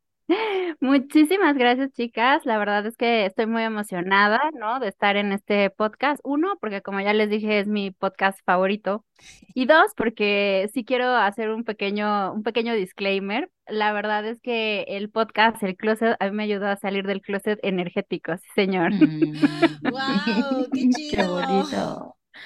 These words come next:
Speaker 2: Eso, eso llena nuestro corazón closetero. <laughs>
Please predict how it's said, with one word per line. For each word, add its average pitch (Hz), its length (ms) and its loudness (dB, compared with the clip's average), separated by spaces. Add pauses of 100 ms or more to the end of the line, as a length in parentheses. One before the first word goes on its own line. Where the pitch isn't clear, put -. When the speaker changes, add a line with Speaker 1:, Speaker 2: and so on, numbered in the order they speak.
(400)
Speaker 2:
Eso, 339 200 2
eso 220 360 4
llena 226 300 6
nuestro 202 340 4
corazón 165 460 -2 (200)
closetero. 311 640 6
<laughs> 254 1040 2